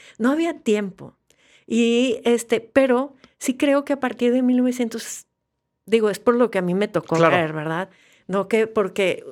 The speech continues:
Speaker 1: se alinearon
Speaker 2: Sí,
Speaker 1: las
Speaker 2: sí, sí, de
Speaker 1: estrellas.
Speaker 2: que
Speaker 1: <laughs> No es eso, es porque me tocó verlo, esta evolución. No había conciertos, este,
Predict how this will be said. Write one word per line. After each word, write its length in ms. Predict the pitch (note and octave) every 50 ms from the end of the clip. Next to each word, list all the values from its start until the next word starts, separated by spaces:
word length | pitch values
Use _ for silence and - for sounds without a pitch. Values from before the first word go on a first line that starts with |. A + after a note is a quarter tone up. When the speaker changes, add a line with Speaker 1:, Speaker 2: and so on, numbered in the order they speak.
| -
Speaker 1:
se 180 | - - - G#3+
alinearon 420 | G3+ G3+ G3+ G3+ G3+ G3 F#3+ G3 G3+
Speaker 2:
Sí, 140 | G#3+ G3+ G3+
Speaker 1:
las 80 | A3+
Speaker 2:
sí, 80 | F#3+ F#3
sí, 80 | E3 G3
de 220 | G3+ G#3 G3+ G#3
Speaker 1:
estrellas. 280 | - G3 - F3 D3+ D3+
Speaker 2:
que 560 | D3+ E3+ D4 C4+ - - D4+ C#4+ - - C#4 C4 - - -
Speaker 1:
<laughs> 140 | - - _
No 120 | B3+ B3
es 180 | C4+ C4+ C4+ -
eso, 280 | C4 B3 B3 B3 - A#3+
es 120 | A3 A3+
porque 360 | - - C#4+ C4+ B3 - B3
me 200 | A#3 A3+ G#3+ G#3 G#3
tocó 400 | G#3+ G3+ F3+ F3+ - G#3 A3 A#3
verlo, 500 | A#3+ A3 G#3+ G#3+ G3 F3 D#3 - C#3+ - _ _ _ _ _ _ _
esta 560 | _ G3 G3+ F#3 - - - A#3 A3 G#3 G#3 G#3
evolución. 720 | F#3+ F#3+ G#3 F#3+ F#3+ F3+ - - G#3 G3+ G3+ F#3+ F3 - - _ _ _
No 100 | A#3+ C4
había 240 | C4 D4 C#4+ C#4
conciertos, 1080 | C#4 - C4 A#3+ B3 - - A3 G3+ F#3 F#3 F3 F3 - - F3+ F3 E3 D#3+ - - - _ _ _ _ _ _ _
este, 1040 | - - G#3 G3 F3+ - - - G3 F#3 F#3 F#3 F3+ F3+ F3 F3 F3 E3+ E3+ E3